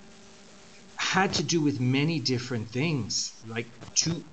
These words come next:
to sit there and say, um, you know, "Des, wait a minute, I don't think this doctor is right for you." And, but she had to put her trust in me as well, right?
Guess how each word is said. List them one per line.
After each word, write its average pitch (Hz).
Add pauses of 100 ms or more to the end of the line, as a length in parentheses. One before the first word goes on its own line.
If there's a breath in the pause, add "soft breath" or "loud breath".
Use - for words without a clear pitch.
to 156
sit -
there 139 (120)
and 123
say, 123 (760 loud breath)
um, 113 (840)
you 117
know, 104
"Des, 123 (520)
wait 123
a 127
minute, 113 (500)
I 110
don't 110
think 107
this 104
doctor 101
is 92
right 95
for -
you." 82 (120)
And, 117 (120)
but 139
she 180
had 147
to 143
put -
her 131
trust -
in 113
me 127
as 95
well, 113
right? 110